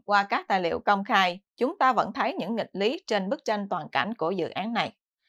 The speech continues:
A F A cho biết, theo Bộ trưởng Thắng, công nghệ được chuyển giao là bảo trì,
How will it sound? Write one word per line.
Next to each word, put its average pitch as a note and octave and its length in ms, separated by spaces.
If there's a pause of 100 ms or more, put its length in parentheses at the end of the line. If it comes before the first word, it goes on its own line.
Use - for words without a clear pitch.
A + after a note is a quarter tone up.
(260)
A A3 180
F - 80
A G3 260
cho F#3+ 100
biết, G#3 280 (380)
theo C#4+ 140
Bộ G#3 180
trưởng F3+ 240
Thắng, A3+ 320 (240)
công C4+ 220
nghệ E3+ 180
được E3+ 120
chuyển - 280
giao A#3 240
là E3+ 120
bảo D3 200
trì, E3+ 380